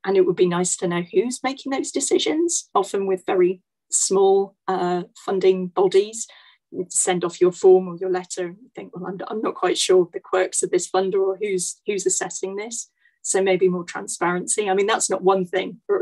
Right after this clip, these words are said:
that's, like, six things there. So, but I, I'll, I'll pause. Otherwise, I'll just,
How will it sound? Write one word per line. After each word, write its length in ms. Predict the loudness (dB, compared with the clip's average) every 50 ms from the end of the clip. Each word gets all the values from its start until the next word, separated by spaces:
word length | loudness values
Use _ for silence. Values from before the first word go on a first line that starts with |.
| 0 0
that's, 240 | 0 -2 0 -2 -4
like, 240 | -4 -4 -6 -8 _ _
six 360 | -10 -6 -6 -6 -4 -6 -6
things 280 | -4 -4 -2 -2 -4 -4
there. 200 | -2 -4 -4 -4
So, 240 | -6 -6 -6 -6 -4 -4 -6 -6 -4
but 80 | -4
I, 220 | -2 0 0 -2 -2 0
I'll, 220 | 0 2 2 2
I'll 140 | 0 -2 -4
pause. 460 | -2 0 2 2 2 2 0 -6 -6 -6
Otherwise, 460 | -6 -6 -6 -6 -8 -8 -8 -8 -10
I'll 80 | -12 -14
just, 260 | -12 -14 -14 -16 -18